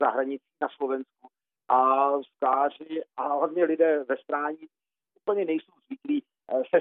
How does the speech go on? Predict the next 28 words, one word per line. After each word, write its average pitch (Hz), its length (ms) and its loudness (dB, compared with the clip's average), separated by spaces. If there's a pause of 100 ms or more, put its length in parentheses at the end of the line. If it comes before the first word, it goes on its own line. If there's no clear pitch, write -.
stěhovat, 147 360 2
nacházet 143 440 2
nová 147 200 4
působiště, 143 560 -6
protože 160 320 -2
je 160 100 2
známo, 139 380 2
eh, - 520 -2
z 107 40 -14 (100)
dat, 143 120 6 (120)
eh, 135 220 2
statistiků, 147 680 -2 (100)
že 147 120 4
právě 147 340 4
ve 139 120 2
Stráních 135 540 0
je 147 100 2
vůbec, 165 300 2 (160)
eh, 127 200 -4
nejvíc, 156 220 -2 (340)
eh, 135 220 4 (400)
starousedlíků. 180 840 -2
Právě 143 300 2
proto 143 360 -2
by 139 140 -6
třeba 147 240 -8 (100)
pro 143 100 2
ně 143 220 0